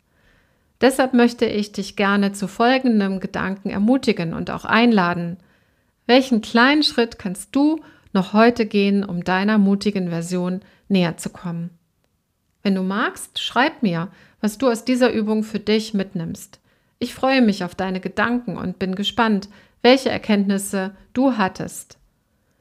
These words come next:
An dieser Stelle möchte ich dir gerne abschließend eine wirkungsvolle Selbstaffirmation mitgeben, die du dir selbst sagen kannst. Wie wäre es, wenn du Folgendes zu dir selbst sagst?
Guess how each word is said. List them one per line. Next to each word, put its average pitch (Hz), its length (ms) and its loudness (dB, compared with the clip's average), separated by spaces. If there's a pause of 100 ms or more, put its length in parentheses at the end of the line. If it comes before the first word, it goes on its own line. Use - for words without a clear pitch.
(140)
An 214 100 4
dieser 277 280 4
Stelle 240 340 2
möchte 202 360 0
ich - 220 -8
dir 185 120 -8
gerne 196 540 -2
abschließend 196 760 -4
eine 196 220 -2
wirkungsvolle 220 580 2
Selbstaffirmation 185 1120 -2
mitgeben, - 600 -2 (400)
die 233 100 2
du 226 120 2
dir 214 180 2
selbst 254 440 0
sagen 175 360 0
kannst. - 520 -10 (520)
Wie 302 200 4
wäre 240 380 4
es, 214 340 -4 (140)
wenn 180 120 -2
du 175 80 -4
Folgendes 214 680 2
zu 185 100 -4
dir 175 120 -6
selbst 180 420 -4
sagst? - 540 -14